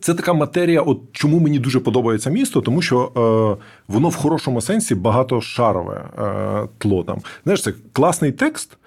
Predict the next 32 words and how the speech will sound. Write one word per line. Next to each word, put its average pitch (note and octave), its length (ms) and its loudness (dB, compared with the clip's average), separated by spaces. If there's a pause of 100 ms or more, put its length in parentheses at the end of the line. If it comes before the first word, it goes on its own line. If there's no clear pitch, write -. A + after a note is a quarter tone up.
(140)
це - 100 -2
от A3 120 0
як F#3 140 0
Шрек. A#2 420 0 (340)
От A2 120 -6
чому B3 240 2
Шрек G3+ 500 -2 (440)
дуже D#3+ 360 2
популярний C#3+ 520 2
як A2+ 160 -2
мультик? G2 460 -2
Ти B2 200 0
ніколи E3 340 4
не C3+ 100 4
думав F2 260 0
про - 140 -10
це? - 120 -14 (360)
Тому D#3+ 160 2
що - 140 0
Шрек — C#4 440 2
це - 120 4
перший - 420 2
мультик, C3 440 2 (340)
ну, E3+ 340 2
е, C3+ 260 6
який G3 640 2
зроблений E3 840 4 (180)
одночасно C#3 600 2
для A#2 160 4
двох C3 300 2
вікових B2 400 2
груп. G2 260 -4